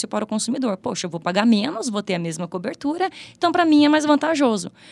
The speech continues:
Agora, o que, que muitas vezes não é explicado para o consumidor? Esse contrato, ele começa com um valor mais baixo,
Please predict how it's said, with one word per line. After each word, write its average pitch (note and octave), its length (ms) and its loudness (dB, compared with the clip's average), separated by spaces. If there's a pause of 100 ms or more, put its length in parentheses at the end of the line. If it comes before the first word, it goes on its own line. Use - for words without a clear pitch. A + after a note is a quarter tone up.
(100)
Agora, A#3 320 2
o - 20 0
que, C4+ 120 -2
que C4 100 -2
muitas C#4 400 4
vezes A#3 280 -4
não A#3+ 180 -2
é A3+ 60 -2
explicado G3 520 -6
para F3+ 100 -8
o - 40 -16
consumidor? E3 480 -10 (400)
Esse - 220 -2
contrato, G#3+ 480 -2
ele A#3 100 -2
começa B3 800 2 (120)
com F#3 160 -4
um F#3 40 0
valor F3 260 0
mais E3+ 180 -4
baixo, D3+ 400 -8